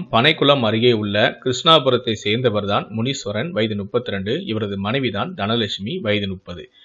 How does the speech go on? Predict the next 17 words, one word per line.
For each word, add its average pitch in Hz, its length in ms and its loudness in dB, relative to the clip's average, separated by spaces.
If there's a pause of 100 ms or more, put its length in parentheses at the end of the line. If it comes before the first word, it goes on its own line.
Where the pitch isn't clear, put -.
(360)
இவர்களுக்கு 131 520 6 (180)
பெண் 127 200 0
குழந்தையும் 117 440 0
உள்ளது. 90 280 -6 (480)
முனீஸ்வரன் 139 540 0
கடந்த 135 300 2
சில 120 220 2
மாதங்களுக்கு 113 580 2
முன்புதான் 104 560 0
வெளிநாடு 139 460 2
சென்று 104 260 -6
திரும்பியுள்ளார். 98 600 -6 (480)
வெளிநாட்டில் 123 520 4
இருக்கும்போது 104 600 -2 (120)
முனீஸ்வரன் 120 600 -2
தனது 107 340 -2
மனைவி, 135 400 -2